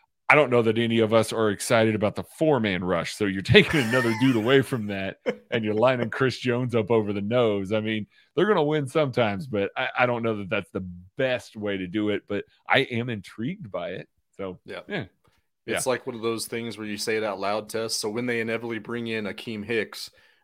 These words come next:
Speaker 2: do you wanna take him off the field in a pa-, obvious passing down situation in order
Speaker 1: Yeah.
Speaker 2: to bring Cook on to, uh, to cover more? So it doesn't necessarily pass the, uh, the audible test to me a little bit.
Speaker 1: Yeah, a little bit.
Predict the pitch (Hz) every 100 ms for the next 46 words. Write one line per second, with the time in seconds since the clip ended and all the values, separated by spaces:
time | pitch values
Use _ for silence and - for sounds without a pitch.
0 | _ _ _ - 113 101 104 120 123 127
1 | 123 123 123 117 113 107 - 123 110 101
2 | 98 95 - 110 104 110 107 113 104 113
3 | 107 - 101 92 - 113 104 92 113 -
4 | 101 104 101 98 92 - _ _ - 104
5 | 104 107 104 92 104 95 90 110 98 -
6 | 101 90 82 85 _ _ - - 95 90
7 | 87 87 85 - 92 - 95 82 85 -
8 | 92 - 85 - - - _ 110 101 117
9 | 113 110 107 - 110 107 107 104 104 -
10 | 104 101 101 98 95 95 90 98 107 85
11 | 87 - 85 - 82 87 82 82 - 80
12 | _ _ _ _ _ _ - 101 85 -
13 | - 131 113 110 90